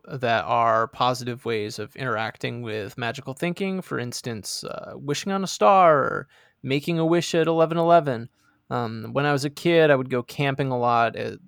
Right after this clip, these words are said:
a scout and with my family in general. Um, there's a common phrase people would say, um, if the smoke started blowing in your face, "I don't like dead rabbits," and the smoke was supposed to go away. Um, I've also heard people say it as, uh, "I hate white rabbits," but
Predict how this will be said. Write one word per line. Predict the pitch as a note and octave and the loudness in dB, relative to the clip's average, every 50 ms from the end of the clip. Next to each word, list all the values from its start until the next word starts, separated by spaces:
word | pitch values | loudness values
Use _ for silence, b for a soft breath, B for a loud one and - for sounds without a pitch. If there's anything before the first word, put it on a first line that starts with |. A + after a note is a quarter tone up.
| - - - - - - C3+ - | -20 -20 -20 -20 -18 -18 -14 -8
a | B2+ | -6
scout | - - - - A#2+ A#2 A#2 A#2 A#2 G#2 A#2+ | -4 -4 -2 -2 0 2 2 2 0 0 -4
and | B2+ A#2+ B2 A#2+ B2 B2 | -6 -6 -6 -6 -6 -8
with | A#2+ A#2+ A#2 A2+ - | -8 -8 -8 -6 -6
my | A#2+ A#2 B2 | -6 -6 -4
family | - C#3+ D3+ D#3+ D#3+ D#3 C#3+ C3+ | -2 0 0 2 2 2 0 -2
in | C3 C3 | 0 2
general. | C3+ C#3+ D3+ D#3 D3 C#3 C3+ b b b b b b - | 2 2 4 4 2 0 -2 b b b b b b -2
Um, | C#3 C3 C3 C3 C3 C3 | 0 0 0 0 0 -2
there's | C3 C3 C3 C#3+ | -2 -2 -2 -4
a | |
common | C3+ - - D3+ C#3+ C#3+ C#3+ C3+ C3 | -6 -2 2 2 4 4 2 0 0
phrase | - - C#3 C3 C3 C3 B2+ B2+ A#2+ - | 0 2 2 4 4 2 2 0 -2 -6
people | - - C#3+ C3+ C#3 C3 C3 | -6 -8 -8 -8 -6 -4 -4
would | C3 B2+ | -4 -4
say, | - - - C3 B2 B2 A#2+ A#2+ A#2+ A#2+ - | -4 -4 -2 0 0 2 2 2 0 0 -2
um, | - B2 A#2+ A#2 A#2 A#2 A2 | -4 -4 -4 -4 -6 -6 -8
if | A#2 - - | -12 -14 -12
the | - | -8
smoke | - - - - B2+ B2+ A#2+ - | -6 -6 -4 -2 -2 -2 -2 -4
started | - - E3+ D#3 D#3 C#3+ | -2 2 2 2 4 4
blowing | D3+ D#3 D#3 D#3 D#3 D#3 | 6 6 6 6 4 2
in | D3+ | 0
your | D3+ D3+ C#3+ | 0 0 0
face, | - D#3 D#3 D#3+ D#3+ - - - - - - - | 0 0 0 0 0 -2 -4 -6 -8 -10 -6 -4
"I | B2+ C3 | -2 -2
don't | C3 C3 B2+ | -2 -2 -2
like | B2+ C3 B2+ B2 | -2 -4 -4 -4
dead | - B2 A#2 A#2 | -4 -6 -4 -4
rabbits," | A2+ A#2+ C#3 D#3 F3+ A3 A3 - - - - b b b b b b - | -2 0 2 4 4 2 0 -2 -6 -10 -12 b b b b b b -10
and | C3 B2+ A#2+ | -8 -8 -6
the | B2 | -6
smoke | - - C3 B2 A#2 - | -6 -4 -4 -6 -6 -8
was | B2 - | -10 -10
supposed | - C3 B2 - - | -8 -8 -8 -8 -10
to | A#2 | -8
go | A#2 A#2+ | -6 -6
away. | A#2 A#2 A2+ B2 C3 D3 E3+ F#3+ G3+ G#3+ b b b b b b _ _ | -6 -4 -4 -2 0 0 0 0 0 -4 b b b b b b _ _
Um, | C3 B2 A#2+ A#2+ B2 B2 | -12 -10 -10 -10 -10 -8
I've | B2+ C3+ | -2 0
also | B2+ B2 B2 - B2 A#2+ | 0 0 0 -2 -4 -2
heard | B2+ B2 B2 A#2 - | -2 -2 -2 -4 -6
people | - B2 - - A#2+ A#2 | -12 -10 -8 -6 -6 -6
say | - - A#2+ A#2 A#2 A#2 A2+ A2 G#2+ B2 | -6 -4 -4 -2 -2 -2 -2 -2 -2 -4
it | B2 A#2 A2+ | -4 -2 -2
as, | A2+ A2+ A2 A2 G#2+ A2+ - - | -2 -2 -4 -4 -6 -8 -10 -12
uh, | - - F2+ - - - - - | -12 -12 -12 -12 -14 -14 -10 -8
"I | B2+ B2+ | -8 -8
hate | B2 - C3 B2+ - - | -4 -4 -4 -4 -2 0
white | B2+ D3+ F#3+ G3+ | 0 0 0 2
rabbits," | G3 G3 F#3+ F#3+ F#3 F#3+ E3+ - - - - | 4 4 4 4 2 0 -4 -6 -8 -10 -10
but | - - - | -8 -10 -10